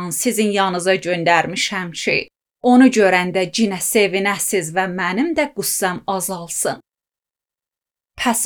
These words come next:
onu Rəbdə bütün şadlıq ilə qəbul eləyin və belə insanlara böyük hörmət göstərin. Çünki o,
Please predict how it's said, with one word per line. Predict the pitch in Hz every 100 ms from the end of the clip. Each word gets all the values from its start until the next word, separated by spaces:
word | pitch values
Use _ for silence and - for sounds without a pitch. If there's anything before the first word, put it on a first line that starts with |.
| -
onu | 285 302 339
Rəbdə | 262 240 - 233
bütün | 196 208 359
şadlıq | 359 - 240 208 202 214 214
ilə | 190 190 185 185
qəbul | 180 202 190 202 196
eləyin | 185 180 175 175 185 180 180
və | 185
belə | 180 196 190 202
insanlara | 196 165 - 185 175 175 175 180
böyük | 160 185 185 262 370 -
hörmət | 254 226 202 190 -
göstərin. | - 196 180 - 185 165 185 - 302 _ _ _ _ _ _ _ _ _ _ _ _ _
Çünki | - - 202 175 - 170
o, | - 180 170 226